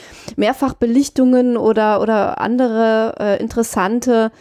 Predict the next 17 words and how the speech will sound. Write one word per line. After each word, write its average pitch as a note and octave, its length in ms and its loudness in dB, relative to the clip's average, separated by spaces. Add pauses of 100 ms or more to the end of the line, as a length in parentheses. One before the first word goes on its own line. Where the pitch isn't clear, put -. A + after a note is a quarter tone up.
(340)
äh, G#3+ 160 0
Techniken A#3+ 840 0
entstanden A#3 680 -4
ist. - 160 -2
Aber A3+ 120 -2
es A3+ 100 -6
gibt - 200 -2
auch, - 300 -4
ähm, - 300 -16
Fotos B3+ 480 -2
irgendwie, A3+ 340 -4
wo, A3 300 2
wo, A3 280 0 (580)
ja, G3 180 0
Medien A3+ 560 2
Ektoplasma, A3 1080 -2 (540)
äh, G#3 500 0